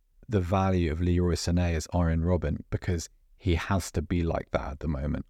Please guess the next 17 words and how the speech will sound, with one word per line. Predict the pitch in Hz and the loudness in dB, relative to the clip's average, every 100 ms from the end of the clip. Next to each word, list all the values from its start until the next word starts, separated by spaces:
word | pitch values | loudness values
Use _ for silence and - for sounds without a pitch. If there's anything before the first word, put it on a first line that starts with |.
| - | -4
I | 82 | -4
think. | - - - - _ _ _ - | -4 -8 -10 -16 _ _ _ -2
Um, | 87 80 78 78 - _ _ | 0 2 0 -2 -6 _ _
we're | 98 | -4
talking | 95 110 - 104 | 0 0 0 0
about | 95 90 | 2 0
the | 85 | 0
kind | - 87 | 0 0
of | |
the | 78 - | 0 -2
extra | 90 - - | -4 -6 -2
onus | 90 85 - | 0 0 0
on | 87 | 0
Joshua | 87 82 85 | 0 0 -2
Kimmich | - - 92 71 - | -4 0 2 2 -2
because, | - - 85 80 - - _ _ _ - | -6 -2 0 -2 -6 -16 _ _ _ -2
um, | 85 82 | 0 0